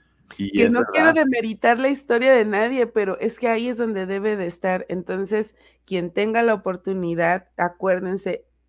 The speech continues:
Speaker 2: tenemos hasta el treinta y uno de diciembre de este dos mil veinticuatro para que denuncien a Sergio Andrade. Bueno, en este caso es demandar porque no hay otra vía, solamente la vía civil,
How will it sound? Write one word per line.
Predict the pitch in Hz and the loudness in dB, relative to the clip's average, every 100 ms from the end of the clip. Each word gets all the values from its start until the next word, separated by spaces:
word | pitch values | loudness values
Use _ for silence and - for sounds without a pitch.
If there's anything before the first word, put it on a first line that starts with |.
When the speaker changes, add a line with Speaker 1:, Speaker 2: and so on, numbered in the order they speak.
| - | -6
Speaker 2:
tenemos | 175 185 180 185 196 | -4 -4 -4 -6 -6
hasta | 196 - | -8 -8
el | 175 | -8
treinta | - 180 143 143 | -6 -4 -2 -2
y | 165 | -2
uno | 175 180 175 - | -2 -2 -4 -6
de | 156 156 175 175 - | -10 -4 -2 -4 -6
diciembre | 175 - 170 170 165 | -10 -6 -6 -4 -4
de | 165 | -4
este | 160 185 | -6 -6
dos | 165 | -6
mil | 160 160 | -6 -4
veinticuatro | 175 - - - - - _ _ _ _ _ | -6 -8 -6 -4 -6 -12 _ _ _ _ _
para | 180 165 160 | 0 2 0
que | - 175 | -4 -2
denuncien | 180 202 254 262 233 | -2 0 0 2 0
a | 190 | 0
Sergio | 180 165 170 | -2 -4 -4
Andrade. | 156 151 151 151 | -4 -2 -2 0
Bueno, | 185 196 | 0 0
en | 208 | 0
este | 220 240 | 0 0
caso | 226 226 220 | 0 0 0
es | 190 | 0
demandar | 175 160 170 165 185 | -2 0 2 2 2
porque | 185 170 151 | -2 -8 -4
no | 165 | 0
hay | 175 190 | 2 2
otra | 190 185 151 | 2 2 2
vía, | 151 165 202 _ _ _ _ | 0 -2 -4 _ _ _ _
solamente | - 180 175 180 170 175 | 0 4 4 2 -2 0
la | 165 | 2
vía | 165 165 | 2 0
civil, | 165 170 165 190 233 | -2 -6 -4 -4 -8